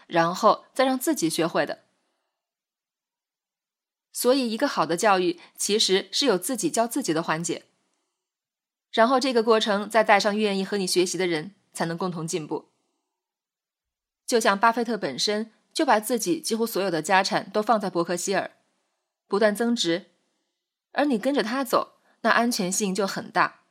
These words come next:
巴菲特的资产涨，你也跟着一起涨。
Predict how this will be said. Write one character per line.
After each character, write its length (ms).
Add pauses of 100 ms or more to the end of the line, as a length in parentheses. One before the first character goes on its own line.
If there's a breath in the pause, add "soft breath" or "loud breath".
(1000)
巴 120
菲 120
特 100
的 100
资 160
产 240
涨， 300 (380)
你 100
也 100
跟 160
着 120
一 100
起 180
涨。 220